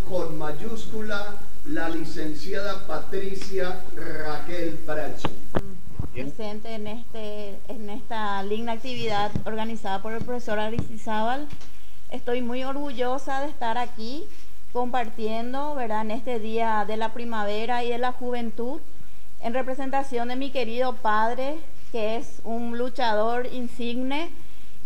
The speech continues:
Speaker 2: que no se cansa realmente, él lleva la juventud muy dentro y,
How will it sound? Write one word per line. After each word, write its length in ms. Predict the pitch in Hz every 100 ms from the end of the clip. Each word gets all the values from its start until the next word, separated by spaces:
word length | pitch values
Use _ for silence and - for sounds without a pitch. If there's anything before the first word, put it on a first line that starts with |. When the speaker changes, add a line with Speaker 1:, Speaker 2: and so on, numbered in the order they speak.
| -
Speaker 2:
que 580 | 240 240 226 226 220 208
no 200 | 214 269
se 180 | - 285
cansa 680 | - 233 240 262 311 285 277
realmente, 840 | 269 226 247 220 220 233 247 196
él 140 | 226
lleva 240 | 208 214 220
la 100 | 233
juventud 680 | 254 247 233 214 233 254 294 - - - - -
muy 300 | 220 240 262
dentro 680 | 233 240 254 254 294 330 359 - -
y, 800 | 262 262 254 247 240 233 226